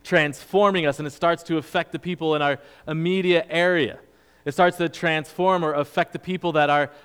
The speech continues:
on our outside, whether it be our family, our roommates, our coworkers, our neighbors, whatever it is. And then as we join together with other people who are trying to do the same thing, it forms this local church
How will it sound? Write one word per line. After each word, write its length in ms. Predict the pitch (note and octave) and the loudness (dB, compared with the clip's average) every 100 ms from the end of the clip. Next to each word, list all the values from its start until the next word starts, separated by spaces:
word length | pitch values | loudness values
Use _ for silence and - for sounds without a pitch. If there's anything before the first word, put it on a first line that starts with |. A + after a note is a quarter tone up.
| - | 0
on 160 | D#3 | 2
our 80 | D#3 | 2
outside, 520 | D3+ D3+ - F3+ F3 | 2 2 2 4 4
whether 140 | D#3+ D3+ | 2 0
it 40 | |
be 100 | D3 | 0
our 100 | C#3 | 0
family, 520 | - - F3 F3+ D#3+ | 0 -2 0 0 0
our 140 | C3 C3+ | 0 2
roommates, 460 | E3+ F#3 D#3+ C#3 | 2 2 0 -2
our 100 | C#3 | -4
coworkers, 640 | C3 F#3 G3 E3 D#3+ C#3+ C3 | -4 2 2 4 0 -2 -2
our 100 | C3+ | -2
neighbors, 420 | D#3 F3+ D#3+ C3+ | 0 0 0 -2
whatever 280 | C#3+ D3+ D3 | 0 0 0
it 100 | D#3 | 0
is. 260 | E3+ B2 - - - | 0 -2 -6 -14 -4
And 120 | E3+ | 2
then 140 | G3 | 4
as 120 | G3 | 2
we 100 | D#3+ | 0
join 280 | E3 F3+ F#3+ | -2 0 0
together 320 | E3+ F3 F3+ | 0 0 2
with 100 | E3+ D#3 | -2 0
other 280 | F3 G3 | 0 2
people 320 | G3 F3+ D#3+ D#3 | 2 0 -2 -4
who 80 | |
are 80 | D#3+ | -4
trying 240 | D3 F3 E3+ | -4 -4 -4
to 60 | |
do 100 | D#3+ | -4
the 100 | D#3 | -4
same 280 | C#3+ E3 D#3+ | -4 -4 -4
thing, 340 | - F#3+ E3 - - - | -6 -4 -6 -8 -18 -6
it 80 | D#3+ | -4
forms 360 | - F3 E3+ | 0 0 0
this 220 | D3+ E3 - - _ | -2 -4 -6 -20 _
local 520 | C#3 E3+ G#3+ G3 E3+ | -2 4 4 4 -2
church 540 | C#3 - D3+ - - | -2 -4 -4 -4 -12